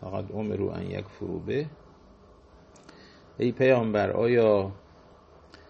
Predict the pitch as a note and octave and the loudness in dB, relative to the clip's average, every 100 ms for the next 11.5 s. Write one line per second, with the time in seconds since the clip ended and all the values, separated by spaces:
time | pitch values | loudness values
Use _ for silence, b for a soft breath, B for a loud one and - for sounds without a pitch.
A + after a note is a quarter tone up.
0 | B B - B2 C3 A#2+ A2 A2+ G#2+ G#2 | B B -4 -2 0 2 4 6 6 4
1 | G2+ F#2+ F#2+ - G#2+ G#2 G#2 F#2 G2+ F#2+ | 0 0 -2 2 0 2 -2 2 2 4
2 | F#2 E2 - - - - B B B B | 0 -6 -20 -20 -20 -20 B B B B
3 | - - A2 C3 D3+ C#3+ D3 C#3+ C#3+ C#3 | -12 -2 0 2 2 2 0 2 2 2
4 | C3+ C3+ C3 C3+ A2 G#2 - A#2 B2 B2 | 2 0 0 0 0 -4 -4 -2 -2 -2
5 | A2 G#2 G2+ G#2+ A2 G2+ E2+ E2 E2 D#2+ | -4 -2 0 0 0 -2 -4 -4 -6 -4
6 | E2 E2 E2 D#2 D#2 E2+ A#2 B2+ - B2 | -6 -4 -6 -6 -6 -6 -4 -6 -8 -10
7 | - A#2 A2 - F#2+ G#2 A2 G2+ G2 - | 0 2 2 2 0 0 2 0 0 -2
8 | G2 F#2 F#2 F#2 F2 F2 E2 - - E2 | -2 -2 -2 -2 -2 -2 -4 -4 -12 -14
9 | - E2+ D#2+ - A2 A#2+ B2 - b b | -6 -4 -4 2 2 2 -4 -16 b b
10 | b b b b - F#2 F2+ A#2 A2+ A#2 | b b b b -14 -6 -2 -2 -2 -6
11 | - A2+ A2 A2 A2 | 0 4 6 4 2